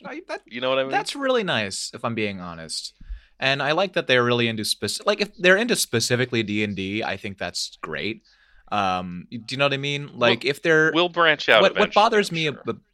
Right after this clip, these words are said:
Speaker 1: honestly, playing D and D doesn't bother me so much. What bothers me is when people try and only play D and D when they're like, "Oh, what if we played, like, uh,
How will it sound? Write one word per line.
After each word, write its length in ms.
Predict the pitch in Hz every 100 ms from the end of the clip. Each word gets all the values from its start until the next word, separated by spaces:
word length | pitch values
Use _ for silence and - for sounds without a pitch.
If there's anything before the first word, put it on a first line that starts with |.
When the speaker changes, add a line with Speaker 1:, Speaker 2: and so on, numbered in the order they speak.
| -
Speaker 1:
honestly, 540 | - 180 175 175 143 _ _ _ _ -
playing 180 | 226
D 100 | 214
and 60 | 190
D 80 | 135
doesn't 200 | 117 110
bother 200 | 101 98
me 120 | 98
so 160 | 95 98
much. 200 | 95 107
What 120 | 123
bothers 260 | 143 143 135
me 80 | 123
is 60 |
when 100 | 113
people 240 | 107 120 107
try 260 | - 110
and 260 | 107 104 101 _ _ _ _ _ -
only 380 | 123 123 123 127
play 300 | 123 131 127
D 220 | 120 120
and 120 | 127
D 220 | 123 123 120
when 120 | 110
they're 80 | 107
like, 180 | 104 -
"Oh, 160 | 208 214
what 180 | 175
if 100 | 180 -
we 100 | 160
played, 400 | - 156 151 147
like, 320 | 147 147 -
uh, 300 | 156 151